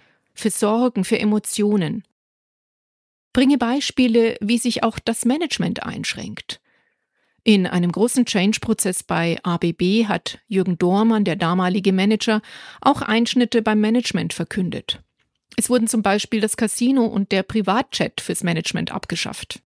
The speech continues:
Auch wenn das im Vergleich zur Belegschaft erträgliche Einschnitte sind, ist es dennoch wichtig, diese mitzuteilen und vor allem auch solche Maßnahmen auch fürs Management zu beschließen.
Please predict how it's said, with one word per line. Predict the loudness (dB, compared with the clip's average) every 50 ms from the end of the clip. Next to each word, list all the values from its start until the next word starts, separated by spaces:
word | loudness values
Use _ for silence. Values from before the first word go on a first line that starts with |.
| _ _ _ _ _ _
Auch | -2 0 0 2 2
wenn | 2 2
das | 0 0 -2
im | -2 0 0
Vergleich | 0 0 2 2 2 2 4 2 2 2 0 -2
zur | -2 0 0
Belegschaft | 0 0 0 0 -2 0 -2 -2 -2 -2 -2
erträgliche | -4 -2 -2 0 0 2 2 2 2 4 2 2 4 4 2 2
Einschnitte | 2 2 2 2 2 0 0 2 0 0
sind, | 2 2 2 2 2 0 -4 -8 -12 -16 -20 -20 -20 -20 -6 -2
ist | -2 0 0 0
es | 0 2
dennoch | 2 2 2 2 0 0 0 0
wichtig, | 0 0 0 0 0 0 0 0 0 0
diese | 0 2 2 4 4
mitzuteilen | 4 4 4 2 0 -2 -4 -4 -6 -6 -4 -6 -6 -6 -6 -8 -8 -8 -10 -14 _ _ _ _ _ _ _
und | 0 0 2
vor | 2 0 2
allem | 2 2 2 2
auch | 2 0 0 0
solche | 0 0 0 0 2 2 2
Maßnahmen | 2 2 2 0 0 0 0 0 2 2 2 0 -2 -6 -14 -20 _ _
auch | -8 -8 -8 -8 -6
fürs | -4 -4 -2 0
Management | 2 2 2 2 0 0 0 0 0 2
zu | 0 -2 -2
beschließen. | -2 -2 -2 -2 -2 -2 -2 -4 -6 -8 -10 -14